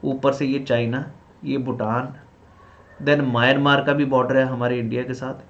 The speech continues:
यहाँ पर, यहाँ पर, और पाकिस्तान के साथ आपको पता ही है Red Cliff Line, ये MacMahon Line, ये चीज़ है। और बिल्कुल ये वखान corridor है अफगानिस्तान का, जो एक tip point है जिसको वैसे India और पा-, अफगानिस्तान के बीच में पाकिस्तान,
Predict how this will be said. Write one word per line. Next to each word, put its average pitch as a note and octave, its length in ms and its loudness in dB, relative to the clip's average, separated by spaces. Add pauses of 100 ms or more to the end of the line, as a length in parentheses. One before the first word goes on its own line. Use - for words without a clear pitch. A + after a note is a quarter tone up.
(120)
यहाँ A#2+ 340 -4
पर, C3+ 280 -8
यहाँ A2 320 -10
पर, - 220 -20 (640)
और A#2+ 220 -4
पाकिस्तान C3+ 580 -2
के C3+ 80 -4
साथ C3 200 -2
आपको B2 260 0
पता A#2+ 200 -4
ही C3 60 0
है A#2+ 100 0
Red A#2+ 220 -2
Cliff C3 260 -4
Line, C3 260 -4 (160)
ये C3 140 -2
MacMahon A#2 680 -4
Line, B2 240 -6 (720)
ये A#2+ 160 -2
चीज़ - 260 -14
है। A#2+ 120 -20 (540)
और D3 160 2
बिल्कुल E3+ 440 -2 (220)
ये D3 160 2
वखान C#3+ 500 0
corridor C#3+ 440 2
है D#3+ 60 -2 (160)
अफगानिस्तान B2+ 680 -4
का, B2+ 120 -2
जो B2+ 160 0
एक B2+ 120 -4 (300)
tip C#3+ 200 -2
point A#2+ 380 -6
है C#3 180 -10 (340)
जिसको C3 220 -4
वैसे C3 380 4
India C#3 220 0
और C#3+ 80 2 (140)
पा-, - 220 -4
अफगानिस्तान C3+ 760 -4
के C#3+ 80 -2
बीच B2 260 -6
में C3 100 -4
पाकिस्तान, B2+ 500 -4